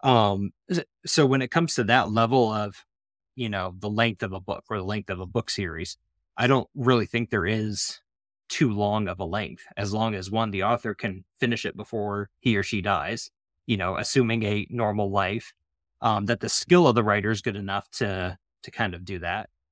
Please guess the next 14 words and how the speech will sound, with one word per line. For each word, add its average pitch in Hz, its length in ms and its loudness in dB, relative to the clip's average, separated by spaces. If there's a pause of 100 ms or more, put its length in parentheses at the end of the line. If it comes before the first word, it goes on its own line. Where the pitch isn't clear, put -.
(320)
And 127 160 0
then 110 180 2
two, 165 180 0
obviously, 135 600 4
if - 380 -6
the 107 200 -4
writer 110 400 0
has 98 680 -2
enough 104 220 -10
time 101 260 -2
to 92 100 -10
write 107 240 2
it, 98 160 -6
then 95 340 -10